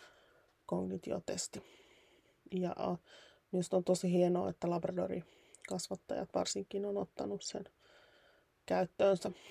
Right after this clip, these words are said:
Siellä on paljon, paljon on testattu nuoria labradoreja, ja siellä kyllä saadaan haarukoitua aika isoja kierroja niihin.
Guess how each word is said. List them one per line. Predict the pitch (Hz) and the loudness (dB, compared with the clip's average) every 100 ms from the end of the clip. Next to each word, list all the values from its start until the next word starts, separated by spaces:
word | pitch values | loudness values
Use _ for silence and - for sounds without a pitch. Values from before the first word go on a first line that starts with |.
| - - - | -20 -16 -6
Siellä | 190 185 | -4 -4
on | 175 | -2
paljon, | 175 180 180 175 - - _ | 0 2 0 -2 -8 -20 _
paljon | 220 214 196 | 0 4 4
on | 180 | 4
testattu | 175 175 - - 180 - _ _ _ - - - - - _ _ | 2 0 0 -4 -6 -8 _ _ _ -20 -20 -20 -20 -20 _ _
nuoria | 190 180 170 170 170 180 | -2 0 2 0 2 2
labradoreja, | 175 - 170 170 175 185 - - - - _ _ _ _ _ _ 185 | 2 2 2 2 2 2 0 -4 -20 -20 _ _ _ _ _ _ -4
ja | 175 165 - - - - _ | -2 -2 -4 -18 -20 -20 _
siellä | - 208 202 | -2 4 4
kyllä | 202 214 202 | 4 4 4
saadaan | 190 202 190 185 180 | 6 6 6 4 4
haarukoitua | 190 175 165 - 160 160 170 165 - | 4 4 2 2 2 2 2 2 0
aika | - 180 175 | -2 0 2
isoja | 185 175 170 160 | 2 2 -2 -4
kierroja | - - 180 - 185 | -4 -2 -2 -4 -4
niihin. | 196 185 | -6 -10